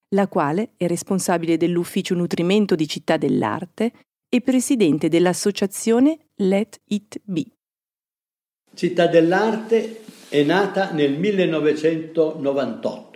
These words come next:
Speaker 2: Io chiaramente ben prima, come anche le mie opere che trovate se venite a visitare le nostre mostre.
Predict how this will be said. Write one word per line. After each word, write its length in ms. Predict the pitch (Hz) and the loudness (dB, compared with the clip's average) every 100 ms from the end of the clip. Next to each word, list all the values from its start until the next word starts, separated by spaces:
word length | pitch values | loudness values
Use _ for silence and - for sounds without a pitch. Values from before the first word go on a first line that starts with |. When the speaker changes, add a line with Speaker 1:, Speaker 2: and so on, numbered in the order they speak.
| - _ _ _ _ _ _ - | -20 _ _ _ _ _ _ 0
Speaker 2:
Io 280 | 220 175 - | 4 4 4
chiaramente 720 | 156 156 156 143 143 - 180 | 2 4 4 2 0 -2 0
ben 300 | 127 113 - | 2 2 0
prima, 420 | 143 113 - - - _ _ _ _ _ _ _ _ _ | -2 -2 -6 -14 -20 _ _ _ _ _ _ _ _ _
come 200 | - 127 151 | -8 -2 2
anche 320 | 214 214 160 | 2 2 2
le 80 | 139 | 2
mie 160 | 131 | 2
opere 580 | 143 190 - 113 - - - _ | 2 2 -2 -8 -10 -16 -20 _
che 160 | _ 123 | _ -8
trovate 760 | - 120 143 165 165 196 196 - | -2 0 2 0 -2 -4 -6 -14
se 220 | - 151 | -6 0
venite 420 | 127 123 147 151 | 2 2 0 0
a 40 | 151 | -2
visitare 760 | 123 123 143 127 110 113 - - | -2 -4 -4 -2 -2 -2 -4 -2
le 120 | 139 | -2
nostre 400 | 110 98 - 113 | -2 -4 -10 -10
mostre. 600 | 95 95 - - 92 - | -10 -12 -14 -16 -18 -18